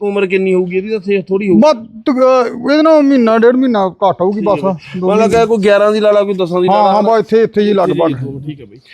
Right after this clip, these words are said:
Speaker 2: ਹਾਂ,
Speaker 1: ਅੱਛਾ,
Speaker 2: ਥੱਲਿਓ ਇਹ ਵੀ ਬਹੁਤ
Speaker 1: ਤੋਰ ਨੂੰ
Speaker 2: ਚੰਗੀ।
Speaker 1: ਤਾਂ ਰਹਿਣ ਹੀ ਦੇਈਏ, ਹਨਾ?
Speaker 2: ਹੈਂ?
Speaker 1: ਤੋਰ ਨੂੰ ਤਾਂ ਰਹਿਣ ਦੇਈਏ।
Speaker 2: ਹਾਂ, ਤੋਰ ਨਹੀਂ, ਤੋਰ ਵੀ ਦੇਵਾਂਗੇ, ਥੱਲਿਓ ਵੇਖੋ।
Speaker 1: ਹੂੰ,
Speaker 2: ਲੈ।
Speaker 1: ਨਹੀਂ, ਠੀਕ ਆ ਬਾਈ।
Speaker 2: ਲੈ।
Speaker 1: ਰਹਿਣ ਦਿਓ, ਕੋਈ ਨਾ, ਤੋਰ ਨੂੰ ਤਾਂ
Speaker 2: ਹੂੰ।
Speaker 1: ਗਰਮੀ ਹੈਗੀ।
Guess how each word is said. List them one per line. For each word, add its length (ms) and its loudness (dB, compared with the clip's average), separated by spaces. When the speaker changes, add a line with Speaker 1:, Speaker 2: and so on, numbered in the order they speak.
Speaker 2:
ਹਾਂ, 60 0
Speaker 1:
ਅੱਛਾ, 140 -2
Speaker 2:
ਥੱਲਿਓ 200 4
ਇਹ 120 2
ਵੀ 80 2
ਬਹੁਤ 200 2
Speaker 1:
ਤੋਰ 80 0
ਨੂੰ 100 2
Speaker 2:
ਚੰਗੀ। 120 0
Speaker 1:
ਤਾਂ 100 0
ਰਹਿਣ 160 -2
ਹੀ 60 -6
ਦੇਈਏ, 280 -4
ਹਨਾ? 180 -8
Speaker 2:
ਹੈਂ? 380 0
Speaker 1:
ਤੋਰ 320 -2
ਨੂੰ 160 -2
ਤਾਂ 120 -2
ਰਹਿਣ 200 -2
ਦੇਈਏ। 340 -8
Speaker 2:
ਹਾਂ, 100 0
ਤੋਰ 240 2
ਨਹੀਂ, 100 2
ਤੋਰ 200 4
ਵੀ 80 2
ਦੇਵਾਂਗੇ, 260 2
ਥੱਲਿਓ 280 2
ਵੇਖੋ। 300 0
Speaker 1:
ਹੂੰ, 260 -8
Speaker 2:
ਲੈ। 100 0
Speaker 1:
ਨਹੀਂ, 420 -14
ਠੀਕ 200 -12
ਆ 60 -10
ਬਾਈ। 140 -16
Speaker 2:
ਲੈ। 120 2
Speaker 1:
ਰਹਿਣ 140 0
ਦਿਓ, 100 2
ਕੋਈ 160 0
ਨਾ, 60 0
ਤੋਰ 220 -2
ਨੂੰ 180 -2
ਤਾਂ 100 0
Speaker 2:
ਹੂੰ। 300 4
Speaker 1:
ਗਰਮੀ 300 2
ਹੈਗੀ। 180 -6